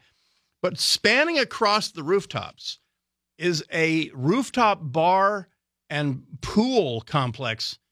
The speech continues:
that is so extravagant that if you look at it on Google Earth or Google Maps, if you go to Google Maps right now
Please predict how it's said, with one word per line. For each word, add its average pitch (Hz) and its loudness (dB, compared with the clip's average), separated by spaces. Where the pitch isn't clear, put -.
that 156 2
is 151 0
so 240 2
extravagant 170 0
that 170 0
if 170 -4
you 160 0
look 240 2
at 208 4
it 185 0
on 160 -4
Google 170 0
Earth 165 0
or 147 -4
Google 160 0
Maps, 135 0
if 131 -4
you 135 0
go 202 4
to 196 0
Google 180 -2
Maps 143 0
right 147 0
now 131 -2